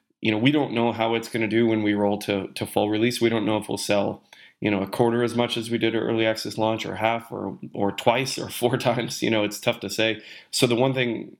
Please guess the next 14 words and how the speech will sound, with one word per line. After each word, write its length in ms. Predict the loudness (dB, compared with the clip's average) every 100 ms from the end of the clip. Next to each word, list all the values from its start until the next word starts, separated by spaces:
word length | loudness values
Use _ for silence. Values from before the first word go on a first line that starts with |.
| -2
you 120 | 0
know, 60 | 2
we 140 | 0
can 260 | 0 -2 -2
control 460 | -6 -2 0 0
is 240 | 0 -4 -10 -16 -18 -20 _ _ _
we 140 | 2 4
wanna 200 | 2 0
make 220 | -2 0
that 240 | 0 0
full 580 | -2 0 2 2 -2 -6 -4
launch 460 | 0 2 2 0
an 140 | 0 -2
event. 360 | 0 0 -2